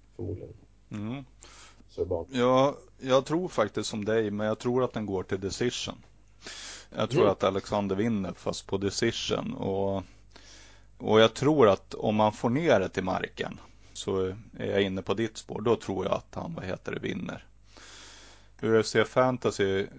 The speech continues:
Speaker 2: tar ju den här som en tight matchup. Det vet jag inte riktigt om jag håller med om <laughs> faktiskt. Och jag tror att, att, vad heter det, Alexander kommer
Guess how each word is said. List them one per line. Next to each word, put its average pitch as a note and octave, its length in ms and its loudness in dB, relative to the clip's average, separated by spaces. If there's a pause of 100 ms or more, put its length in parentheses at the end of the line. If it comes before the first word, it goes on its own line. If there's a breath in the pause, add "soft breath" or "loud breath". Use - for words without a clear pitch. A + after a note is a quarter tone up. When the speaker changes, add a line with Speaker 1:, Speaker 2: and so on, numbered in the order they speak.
(240)
Speaker 2:
tar F#2 220 2
ju F#2 60 -2
den F#2 140 -4
här F2+ 220 -4
som - 200 -12
en F#2 80 -10
tight - 760 0
matchup. - 760 -8 (520 soft breath)
Det G#2+ 300 0
vet G2+ 300 -6
jag G2 100 0
inte F#2 160 -4
riktigt - 480 -6
om F2+ 100 -8
jag F2+ 80 -8
håller G2 280 -2
med G#2+ 460 -2
om A2 140 -10
<laughs> - 40 -20
faktiskt. - 840 -6 (720 loud breath)
Och G#2 180 -2
jag G2+ 140 4
tror G#2 220 4
att, - 240 -6
att, A2+ 260 -6
vad G#2 160 2
heter G2 200 0
det, G2 80 2
Alexander G#2 720 2
kommer G2 640 -2